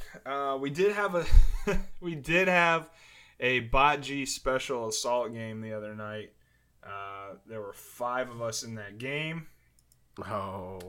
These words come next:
Speaker 1: Uh, in a party together, it was me, Fro, Aces, Coffin Monkey,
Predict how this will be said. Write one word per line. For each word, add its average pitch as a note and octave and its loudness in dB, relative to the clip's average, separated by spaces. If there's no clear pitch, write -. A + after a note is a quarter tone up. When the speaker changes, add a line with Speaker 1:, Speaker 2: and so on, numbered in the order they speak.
Speaker 1:
Uh, A2 -8
in B2+ -6
a A2+ -4
party E3+ 2
together, D3+ 0
it C3 0
was A#2+ -6
me, C3 -6
Fro, B2+ 0
Aces, A#2+ -6
Coffin A#2+ -2
Monkey, A#2 -8